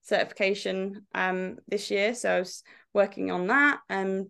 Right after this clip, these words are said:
doing some of my own online coaching. And yeah, people can find me on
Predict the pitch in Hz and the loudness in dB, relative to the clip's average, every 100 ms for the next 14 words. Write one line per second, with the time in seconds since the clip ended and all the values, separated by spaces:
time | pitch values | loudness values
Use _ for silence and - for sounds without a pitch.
0 | - 202 190 190 190 - 196 190 196 202 | -2 0 2 0 -2 -2 0 2 2 2
1 | 196 196 190 196 214 196 - 208 196 196 | 0 0 0 0 0 0 0 2 2 0
2 | 196 - - - - _ _ _ _ - | -4 -10 -20 -20 -20 _ _ _ _ 0
3 | 330 392 - 262 226 208 - 196 190 190 | 2 2 2 0 -2 -6 -4 -2 0 0
4 | 185 - 190 196 196 | -2 -4 -2 0 -2